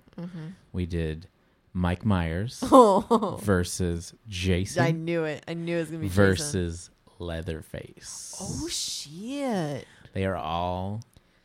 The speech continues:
Speaker 2: on the same playing field
Speaker 1: They sure
Speaker 2: of
Speaker 1: are.
Speaker 2: horror.
Speaker 1: Yeah.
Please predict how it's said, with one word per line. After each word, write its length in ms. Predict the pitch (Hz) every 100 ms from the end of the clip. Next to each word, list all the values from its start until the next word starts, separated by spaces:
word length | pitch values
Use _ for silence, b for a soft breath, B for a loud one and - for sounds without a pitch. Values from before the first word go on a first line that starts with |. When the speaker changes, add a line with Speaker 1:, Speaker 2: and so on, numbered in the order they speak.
| _
Speaker 2:
on 180 | 104 95
the 80 | 90
same 360 | - 104 101 107
playing 340 | 117 101 95
field 440 | - 92 87 92
Speaker 1:
They 100 | 180
sure 260 | 190 175 165
Speaker 2:
of 220 | 190 92
Speaker 1:
are. 100 | 160 -
Speaker 2:
horror. 420 | 87 82 95 120 _ _ -
Speaker 1:
Yeah. 240 | 170 160